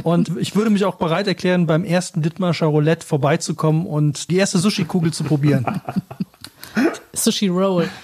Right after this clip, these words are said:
Speaker 1: Sushi Roll. Dithmarsche Sushi Roll. <laughs> Okay, damit haben wir heute ein Unentschieden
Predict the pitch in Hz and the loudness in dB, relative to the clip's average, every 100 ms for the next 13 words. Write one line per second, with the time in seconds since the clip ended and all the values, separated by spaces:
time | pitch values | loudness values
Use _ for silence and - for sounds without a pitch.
0 | - - 170 180 151 160 123 117 208 - | -10 -4 0 2 4 4 2 -2 -4 -2
1 | 208 214 170 156 151 190 196 156 135 127 | -2 2 0 0 -2 0 2 2 2 2
2 | 117 123 - 240 - 190 220 - 135 - | -2 -6 -6 -8 -6 -6 -6 -6 -10 -8
3 | 139 - - - 214 226 226 392 392 370 | -10 -10 -14 -10 -10 -10 -12 -12 -12 -12
4 | - 180 277 262 151 180 185 202 196 190 | -6 -2 0 0 2 2 2 2 2 0
5 | 190 190 190 175 151 147 - 165 180 196 | 0 2 2 -2 -2 -2 0 2 4 2
6 | 233 247 285 302 | 2 2 2 2